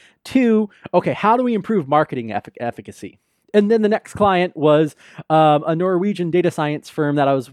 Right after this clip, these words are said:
partnering with doing product recommendations in, in A I. And that's how, really how I got into natural language processing. So we really sat down and established Quantum as an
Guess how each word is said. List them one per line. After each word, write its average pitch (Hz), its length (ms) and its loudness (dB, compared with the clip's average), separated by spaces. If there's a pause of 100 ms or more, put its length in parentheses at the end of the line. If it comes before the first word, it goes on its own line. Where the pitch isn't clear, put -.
partnering 147 520 -4
with 131 340 0
doing 151 460 0 (360)
product 233 320 -2
recommendations 160 920 -2
in, 139 220 -2
in 135 260 -6
A 143 200 0
I. 117 240 0
And 117 100 -6
that's 143 140 -6
how, 175 120 -2
really 190 320 2
how 156 140 2
I 143 80 0
got 131 160 -2
into 123 120 -8
natural 117 320 -6
language 104 260 -12
processing. 101 520 -6
So 135 320 0 (640)
we 220 160 0
really 285 380 0
sat 202 380 -4
down 185 260 0
and 160 300 -6
established 160 560 -2
Quantum 165 400 -6
as 127 240 -2
an 120 100 -12